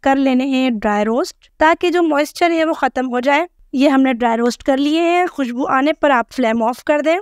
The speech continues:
अब रूम टेम्परेचर पर ठंडा होने दें, फिर हम करते हैं इनको ग्राइंड। ये हमने इनको कर लिया है ग्राइंड। ये हमारा स्पेशल सीख कबाब मसाला रेडी है।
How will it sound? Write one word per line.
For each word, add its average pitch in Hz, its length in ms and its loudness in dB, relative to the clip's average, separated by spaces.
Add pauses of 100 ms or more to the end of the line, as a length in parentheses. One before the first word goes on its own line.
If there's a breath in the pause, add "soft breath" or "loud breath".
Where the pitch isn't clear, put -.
(280)
अब 269 200 0
रूम 330 320 0
टेम्परेचर 269 460 0
पर 277 180 -2
ठंडा 247 320 0
होने 277 320 0
दें, 311 220 0 (480)
फिर 359 180 2
हम 370 160 2
करते 320 340 2
हैं 339 120 2
इनको 294 260 2
ग्राइंड। 196 420 -4 (300)
ये 269 140 2
हमने 302 260 2
इनको 302 220 0
कर 277 180 -2
लिया 254 200 0
है 269 140 0
ग्राइंड। 233 520 -2
ये 311 80 2
हमारा 262 380 0
स्पेशल 311 580 -2
सीख 311 360 -6
कबाब 247 260 0
मसाला 240 380 0
रेडी 214 360 -4
है। 180 180 -8